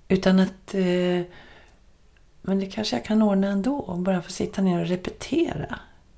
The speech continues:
Och sitta med musiker. Musiker är ett fantastiskt släkte att jobba med. De är tålmodiga och det är...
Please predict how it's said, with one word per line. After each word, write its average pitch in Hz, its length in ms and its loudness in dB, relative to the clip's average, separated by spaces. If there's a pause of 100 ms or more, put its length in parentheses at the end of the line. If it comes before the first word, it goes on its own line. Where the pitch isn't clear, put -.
(300)
Och - 100 -10
sitta - 560 -4
med 202 200 4
musiker. - 720 0
Musiker 196 440 -4
är - 60 -2
ett - 100 -6
fantastiskt - 760 -8
släkte - 540 -8
att - 160 -6
jobba - 320 -4
med. - 160 -4 (920)
De 170 160 2
är 185 100 0 (100)
tålmodiga 165 1040 0
och - 380 -10
det - 400 -2
är... 262 100 -10